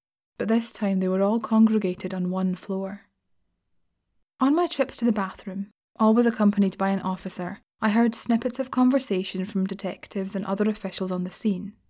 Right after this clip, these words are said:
They began to mention the Penny murderer. This name kept coming up, so when I got back to the base, I decided to look it up. You might be more informed on this than I was,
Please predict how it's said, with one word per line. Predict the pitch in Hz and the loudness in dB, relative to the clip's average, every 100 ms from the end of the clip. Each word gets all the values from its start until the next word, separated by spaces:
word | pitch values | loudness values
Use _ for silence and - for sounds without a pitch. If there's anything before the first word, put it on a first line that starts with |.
| _ _ _ _ _ _ - | _ _ _ _ _ _ 0
They | 247 | 2
began | 262 285 285 285 | 4 4 4 4
to | 269 | 4
mention | 220 185 - 180 175 | 4 2 -4 -4 -4
the | |
Penny | 180 - - 202 190 180 | -6 -6 0 2 2 0
murderer. | 180 180 180 180 - - _ _ _ _ _ _ _ - | 0 -2 -2 -8 -14 -20 _ _ _ _ _ _ _ -4
This | 330 370 - | -2 0 4
name | 254 262 233 208 | 6 8 8 6
kept | 220 208 - - | 2 -2 -4 -10
coming | - 190 180 | -4 -2 -2
up, | 180 - - - _ | -8 -12 -20 -20 _
so | - | 0
when | 233 254 | 4 6
I | 277 | 4
got | 269 226 | 2 2
back | 233 226 | -2 -2
to | - 254 | -4 -2
the | |
base, | 202 180 185 - - | -2 -4 -8 -12 -4
I | 208 | -2
decided | 214 185 185 190 | -2 -4 -6 -6
to | 185 | -4
look | 180 - | -4 -4
it | 208 | -4
up. | 262 247 _ _ _ _ _ _ _ _ _ _ _ _ - | -4 -4 _ _ _ _ _ _ _ _ _ _ _ _ 2
You | 247 339 | 2 4
might | 349 277 | 2 4
be | 269 | 6
more | 240 220 | 6 6
informed | 202 196 208 202 190 190 | 4 2 -2 0 0 0
on | 185 | -2
this | 180 175 | -4 -6
than | - 185 | -6 -6
I | 180 | -6
was, | 180 170 202 - | -10 -12 -14 -16